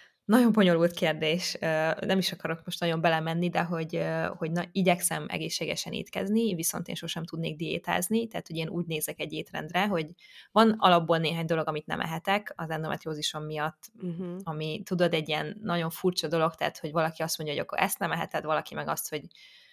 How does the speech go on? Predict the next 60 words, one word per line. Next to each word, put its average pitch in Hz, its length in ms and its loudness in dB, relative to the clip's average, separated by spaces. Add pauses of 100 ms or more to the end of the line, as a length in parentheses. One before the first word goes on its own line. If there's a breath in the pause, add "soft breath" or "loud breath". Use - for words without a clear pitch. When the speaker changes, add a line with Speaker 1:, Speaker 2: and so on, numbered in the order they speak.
(120 loud breath)
Speaker 1:
alapvetően 202 480 4
cukormentes 165 600 0
diéta, 196 400 2
de 160 120 0
valaki 156 300 0
azt 165 140 -2
mondja, 147 180 -2
hogy 147 100 -6
glutént 220 320 2
se - 140 0
egyél, 151 380 -4
meg 147 140 -8
liszt-, 190 300 -6
vagy, 160 180 -4
ö, 151 180 0 (360)
laktózt 196 460 -2
se - 120 -2
egyél, 156 240 0
Speaker 2:
Mhm. 156 80 0
Speaker 1:
meg 156 100 0
igazából 170 440 2
semmilyen 156 360 -6
tejterméket 180 640 0
ne 156 120 -4
egyél, 156 260 -4
én 160 220 0
amúgy 151 200 -4
nem 156 120 -4
eszem - 260 -4
húst, 220 460 0 (340 loud breath)
tehát, 185 160 0
hogy 202 80 2
így 185 220 2
annyi 202 220 6
minden 175 640 2
ki - 140 -2
tud 185 160 0
esni, 175 580 0
ja, 175 120 0
meg 160 120 -2
ne 165 80 4
egyél 156 200 2
szóját, 180 520 2
vagy 160 160 -4
igazából 160 420 -4
egyél, 180 360 2
mert 151 220 2
jó 151 180 -4
is, 214 200 -2
tehát, 170 200 -4
hogy 165 220 -2
teljes 175 280 2
káosz 147 420 -2
az, - 200 -4
hogy 156 160 -8
mit 156 160 -8
kéne 151 300 -6
és 156 140 -6
mit - 180 -18
nem. 202 280 0